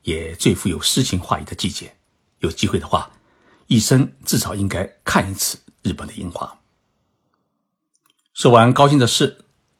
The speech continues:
咱们再来说说不开心的事。日本有一家很著名的房地产开发公司，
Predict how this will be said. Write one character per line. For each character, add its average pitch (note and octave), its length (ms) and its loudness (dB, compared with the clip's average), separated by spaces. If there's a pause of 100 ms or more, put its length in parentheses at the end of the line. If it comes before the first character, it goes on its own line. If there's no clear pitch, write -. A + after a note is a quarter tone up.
咱 F#2 120 2
们 F#2 80 -2
再 F#2+ 140 -2
来 E2+ 100 0
说 F2 200 -4
说 - 340 -6 (100)
不 - 140 -2
开 - 220 -2
心 D#3 200 0
的 C#3 80 -4
事。 - 280 -6 (1600)
日 D#3 100 4
本 C3 140 6
有 G#2+ 120 6
一 A#2 60 6
家 A#2 160 4
很 G#2 220 0
著 E3 180 4
名 G2+ 260 4
的 F#2 420 0
房 F#2 280 0
地 C3+ 80 4
产 - 140 -6
开 F#2+ 120 -8
发 F#2+ 140 -2
公 G2+ 160 -2
司， A#2+ 300 -4